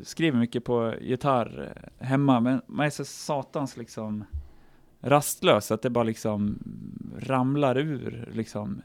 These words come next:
olika idéer och sånt där. Får man sitta på sena kvällar och, och spela in, och så kan man inte riktigt sluta, så då blir det som att, eh, man, liksom, bara, eh, dränker de andra i bandet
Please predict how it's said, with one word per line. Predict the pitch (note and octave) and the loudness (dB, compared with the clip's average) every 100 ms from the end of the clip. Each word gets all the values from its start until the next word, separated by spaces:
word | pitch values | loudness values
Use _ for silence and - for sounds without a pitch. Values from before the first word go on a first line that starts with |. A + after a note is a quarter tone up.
| - - | -14 -12
olika | A2 - A2+ - - - _ _ - | -12 -8 -8 -8 -14 -20 _ _ 0
idéer | B2+ A#2 A2+ G#2 | 2 4 4 2
och | A2+ | 0
sånt | G2+ | -4
där. | C2 - - - | -4 -8 -12 0
Får | C3 | 2
man | A#2 | 2
sitta | A#2 - A#2+ | -2 -2 -4
på | G#2 - - - - - _ _ | -4 -10 -14 -20 -20 -20 _ _
sena | - B2 A#2 | 0 4 4
kvällar | A2 A2+ A2+ A2 G2+ | 4 2 4 2 2
och, | G2 - _ - - - - | -2 -10 _ -20 -20 -20 -2
och | C#3 | 0
spela | - C3+ B2+ | 6 8 10
in, | C3 A2 | 8 6
och | A2+ | 2
så | |
kan | - D#3 | 6 8
man | B2 | 8
inte | B2+ | 6
riktigt | B2 - | 0 4
sluta, | C3+ D3+ - A#2+ | 6 6 8 6
så | C#3+ | 6
då | C#3+ | 4
blir | D3+ | 4
det | C#3+ | 4
som | C3 | 4
att, | B2 - - - - - - | 2 0 -12 -16 -12 -12 -6
eh, | A2+ G#2+ G#2 G2 G2 _ _ _ _ - | -2 -2 -2 -4 -8 _ _ _ _ 0
man, | B2 C3 | 2 2
liksom, | B2+ B2 | 0 0
bara, | A#2 A2+ G#2+ G#2 - | 2 4 4 2 -2
eh, | - F#2+ | -6 -6
dränker | A2+ C3+ D#3 D3 - G#2 | 0 2 4 2 0 0
de | G#2+ | 0
andra | G#2+ A2 | 0 0
i | G#2 | 2
bandet | A#2+ A#2 G2+ G2+ - | 2 2 0 -6 -12